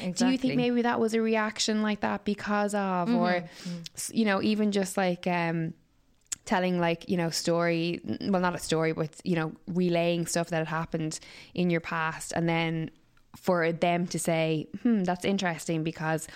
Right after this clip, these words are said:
Speaker 1: I would associate that with what you spoke about two weeks ago," you know, so it's,
Speaker 2: Yeah.
Speaker 1: it's, like, really good.
Speaker 2: Yeah.
Speaker 1: Obviously, therapy is not just <laughs> for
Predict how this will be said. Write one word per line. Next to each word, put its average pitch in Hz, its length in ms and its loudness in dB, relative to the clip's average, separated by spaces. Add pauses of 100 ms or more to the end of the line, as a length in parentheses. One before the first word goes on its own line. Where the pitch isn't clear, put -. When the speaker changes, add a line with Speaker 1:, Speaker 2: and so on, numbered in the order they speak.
(140)
Speaker 1:
I 180 140 2
would 170 140 2
associate 165 600 0
that 160 400 0
with 165 100 -2
what - 200 -2
you 160 80 -2
spoke 160 320 -2
about 147 440 -4 (300)
two 233 220 2
weeks 185 240 0
ago," 156 200 2
you 165 140 0
know, 170 140 0
so 180 160 -2
it's, 208 200 -2
Speaker 2:
Yeah. - 80 -4
Speaker 1:
it's, - 120 -4
like, - 180 -4
really 180 220 -2
good. - 260 -2 (160)
Speaker 2:
Yeah. 165 220 -4 (320)
Speaker 1:
Obviously, 180 300 2
therapy 170 480 2
is 160 100 0
not 170 240 2
just 180 240 2
<laughs> - 80 -12
for 269 260 2